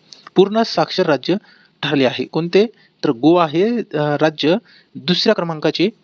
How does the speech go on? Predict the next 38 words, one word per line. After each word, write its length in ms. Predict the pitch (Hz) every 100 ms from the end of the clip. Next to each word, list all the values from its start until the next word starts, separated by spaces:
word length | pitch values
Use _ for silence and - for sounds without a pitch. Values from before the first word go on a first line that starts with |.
| _ - -
अ, 60 | 139 135 135 143 -
साक्षर 420 | - 160 - 214 - - 143
राज्य 200 | 147 175
बनलेले 340 | 156 135 143
आहेत. 280 | 180 143 127 - -
मग 60 | 156 -
त्यांचा 180 | 185
साक्षरता 480 | 208 - - 196 196
दर 200 | 180 180
मित्रांनो 340 | 180 170 160 170
लक्षात 300 | 156 - 165
ठेवायचा 260 | 143 -
आहे, 140 | 139 -
अठ्ठ्याण्णव 380 | - - 156
पॉइंट 260 | 151 151 190 196 120
दोन 220 | 160 208
टक्के 280 | 180 - 139
आहे. 200 | 131 147 196 - - - -
मग 60 | 175 -
पहिले 280 | 202 220 220
जर 100 | 220
म्हटलं 320 | 226 - 139
तर 80 | 170
मिझोरम 560 | 156 135 156 220 165 175
हे 200 | 156 175
जे 100 | 196
राज्य 300 | 180 160 175
आहे 120 | 165
मित्रांनो, 320 | 156 139 120
हे 360 | 175 - - 151
भारतातील 360 | - 147 185 185
पहिले 420 | 180 165 190 147
शंभर 260 | - 160 180
टक्के 260 | 170 170
राज्य, 260 | 165 143 -
साक्षर 360 | - 147 - -
राज्य 260 | 131 156 196 - - -
बनले 360 | 135 131 131